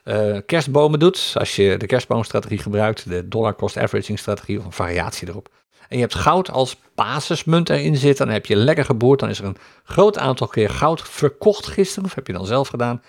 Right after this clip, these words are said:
En heb je dus echt onderaan de streep veel meer Bitcoin dan dat je had. Volgens mij heb ik drie of vier goudverkopen voorbij zien vliegen, eh, op mijn alerts de afgelopen dag, of de afgelopen twaalf uur eigenlijk. Nee, sinds gistermiddag een uurtje of drie of zo.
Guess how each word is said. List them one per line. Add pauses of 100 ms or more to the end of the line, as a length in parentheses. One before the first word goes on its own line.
(180)
En
heb
je
dus
echt
onderaan
de
streep
veel
meer
Bitcoin
dan
dat
je
had. (260)
Volgens
mij
heb
ik
drie
of
vier
goudverkopen
voorbij
zien
vliegen, (360)
eh,
op
mijn
alerts
de
afgelopen
dag,
of
de
afgelopen
twaalf
uur
eigenlijk.
Nee,
sinds
gistermiddag
een
uurtje
of
drie
of
zo.